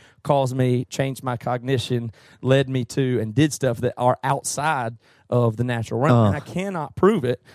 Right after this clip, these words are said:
Speaker 1: but those are almost the only things that I'm actually interested in and actually mean anything. Compa-,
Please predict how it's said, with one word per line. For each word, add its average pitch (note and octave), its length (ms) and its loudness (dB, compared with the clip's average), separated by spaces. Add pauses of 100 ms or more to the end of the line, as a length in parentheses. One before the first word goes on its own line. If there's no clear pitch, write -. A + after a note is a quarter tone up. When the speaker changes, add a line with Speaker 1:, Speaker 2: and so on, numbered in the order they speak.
(140)
Speaker 1:
but C3+ 120 2
those F#3 200 4
are D#3+ 100 0
almost E3 380 2
the D3+ 120 0
only D3 340 0
things D#3 320 -2
that C3+ 100 -2
I'm C3+ 140 -4
actually C#3+ 400 -2
interested D3 420 0
in C3 160 2
and B2+ 100 -4
actually B2+ 300 -4
mean D#3 300 -2
anything. A#2 420 -6
Compa-, D3 320 -2